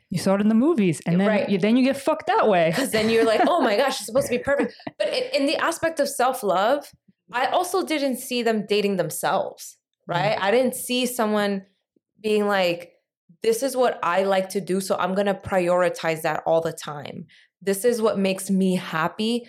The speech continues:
Speaker 2: so I'm going to do that for my own happiness before I do anything for you all." 'Cause I also think in Latinx culture, what is, um,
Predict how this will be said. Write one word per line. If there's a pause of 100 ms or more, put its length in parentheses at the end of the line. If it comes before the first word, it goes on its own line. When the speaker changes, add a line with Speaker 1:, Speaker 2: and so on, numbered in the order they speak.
(160)
Speaker 2:
so
I'm
going
to
do
that
for
my (120)
own
happiness
before
I (120)
do
anything
for
you
all." (240)
'Cause
I
also
think
in
Latinx
culture, (260)
what
is, (420)
um,